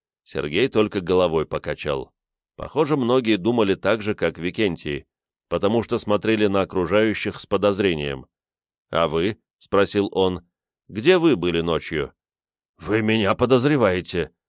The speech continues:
Пупко схватил салфетку, ожесточенно натёр губы до красноты. «Да я спал!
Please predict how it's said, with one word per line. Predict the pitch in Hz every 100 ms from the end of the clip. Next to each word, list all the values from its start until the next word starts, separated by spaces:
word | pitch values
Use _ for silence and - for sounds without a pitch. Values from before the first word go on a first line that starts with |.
| _ _
Пупко | - 101 - 123
схватил | - 110 104 107
салфетку, | 101 82 78 117 123 - 131 110 _ _ _
ожесточенно | 90 90 107 107 95 131 143 135
натёр | 107 95 110 95
губы | 90 110
до | 98 92
красноты. | 95 92 101 95 87 - _ _ _ _ -
«Да | 82 101
я | 95 101
спал! | - - 165 104